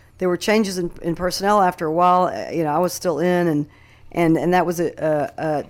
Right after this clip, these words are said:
damn good band too. And, and Mick Jones' choice to keep it going after there were no original members other than himself, well, that's his option, I guess, but I don't get it. I,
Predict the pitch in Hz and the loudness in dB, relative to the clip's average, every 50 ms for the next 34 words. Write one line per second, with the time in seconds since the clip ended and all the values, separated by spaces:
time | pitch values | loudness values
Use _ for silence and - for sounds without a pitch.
0 | - - 165 180 175 175 170 160 170 160 156 165 160 156 151 151 - - 226 226 | -10 -4 0 2 2 2 2 2 0 0 0 -2 -2 0 -2 -2 -2 -2 0 2
1 | 226 226 226 214 196 165 147 156 - - - - - - - - - - 165 165 | 4 4 4 4 4 2 2 -2 -4 -10 -18 -20 -20 -20 -20 -16 -6 -2 0 2
2 | 170 175 165 - 160 190 202 208 208 208 196 - - 226 208 196 - - - - | 2 2 0 0 0 2 4 4 4 2 0 0 0 0 0 0 0 -4 -8 -6
3 | 220 208 147 160 170 196 202 196 185 175 170 170 - 165 170 160 170 180 190 190 | -6 -6 -6 -2 0 2 2 2 2 2 0 -2 -2 -2 -2 0 2 4 4 4
4 | 180 175 180 175 175 170 165 170 190 208 214 175 170 160 175 170 170 170 160 165 | 4 4 2 2 2 0 2 2 2 2 2 2 0 0 0 0 0 0 0 2
5 | 165 160 160 - - 240 226 208 170 165 147 170 180 185 - 180 165 165 180 196 | 2 0 0 0 2 2 2 2 2 0 2 2 2 2 2 -2 -2 2 2 2
6 | 208 - - 185 156 156 156 156 156 - - - 175 196 220 190 180 - - - | 2 0 -2 -4 -2 -2 -4 -6 -10 -6 0 2 4 6 6 4 2 0 -2 -4
7 | 151 - - 165 170 180 180 175 170 165 180 185 180 151 139 156 196 214 196 160 | -4 -2 0 0 2 2 2 2 0 2 2 2 2 2 0 -2 0 0 0 0
8 | 143 156 165 175 | 0 0 -2 -2